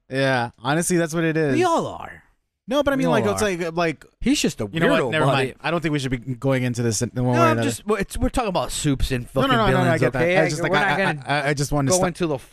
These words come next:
Speaker 1: s-,
Speaker 2: fucking
Speaker 1: I stopped myself from continuing into it. Um,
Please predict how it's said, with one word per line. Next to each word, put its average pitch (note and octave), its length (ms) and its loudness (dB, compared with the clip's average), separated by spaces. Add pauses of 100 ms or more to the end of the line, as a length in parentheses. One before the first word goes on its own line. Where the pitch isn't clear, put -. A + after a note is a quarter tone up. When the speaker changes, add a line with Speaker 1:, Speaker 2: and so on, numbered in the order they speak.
Speaker 1:
s-, C#3+ 80 -2
Speaker 2:
fucking C#3+ 420 -2 (220)
Speaker 1:
I D3+ 60 0
stopped C#3 240 -4
myself C3+ 280 -2
from C3+ 140 -2
continuing B2+ 480 2 (140)
into B2 240 -2
it. A2+ 120 -4 (600)
Um, C3 440 0